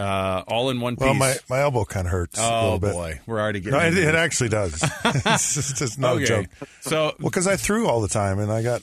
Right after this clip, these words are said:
Speaker 2: I got elbow
Speaker 1: Does
Speaker 2: issues.
Speaker 1: it still
Speaker 2: Oh,
Speaker 1: hurt
Speaker 2: it's,
Speaker 1: you?
Speaker 2: yeah, it's terrible.
Speaker 1: So that's what the, uh, that's what the topic of conversation is.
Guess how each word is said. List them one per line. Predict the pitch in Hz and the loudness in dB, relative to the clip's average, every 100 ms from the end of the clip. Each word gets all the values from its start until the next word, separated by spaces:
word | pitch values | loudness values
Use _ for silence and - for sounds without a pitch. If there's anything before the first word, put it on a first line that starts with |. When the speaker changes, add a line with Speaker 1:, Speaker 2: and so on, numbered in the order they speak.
| - | -4
Speaker 2:
I | 123 | -4
got | 123 | -2
elbow | 123 147 101 | -2 -2 -2
Speaker 1:
Does | 82 | 0
Speaker 2:
issues. | 131 190 | 0 0
Speaker 1:
it | |
still | - - 175 196 165 | -2 -2 -2 -2 0
Speaker 2:
Oh, | 135 131 | 0 2
Speaker 1:
hurt | 147 | 0
Speaker 2:
it's, | 208 | -2
Speaker 1:
you? | 262 | -4
Speaker 2:
yeah, | 110 110 | -4 -4
it's | 87 | -4
terrible. | - 90 95 78 | -4 -4 -2 -6
Speaker 1:
So | - 160 160 160 147 _ | -4 -2 0 -2 -4 _
that's | 143 143 160 | -4 -2 -6
what | 160 151 | -6 -4
the, | 139 131 | -2 0
uh, | 123 120 117 | 0 0 -2
that's | 139 135 | -4 -6
what | 139 | -10
the | - | -8
topic | - 135 135 | -6 -4 -4
of | 117 | -6
conversation | 123 113 104 110 95 - 85 | -4 -4 -4 -4 -6 -6 -8
is. | 80 90 - | -8 -8 -10